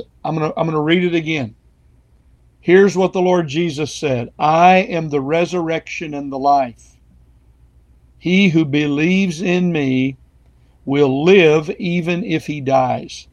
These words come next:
And everyone who lives and believes in me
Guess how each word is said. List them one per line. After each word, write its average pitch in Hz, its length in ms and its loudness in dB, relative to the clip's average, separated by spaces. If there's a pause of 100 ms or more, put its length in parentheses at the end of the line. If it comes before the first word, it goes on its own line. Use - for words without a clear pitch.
(840)
And 131 220 -6
everyone 180 720 4
who 143 260 0
lives 180 1000 0 (760)
and 156 240 -2
believes 160 800 0
in 214 420 6
me 147 540 0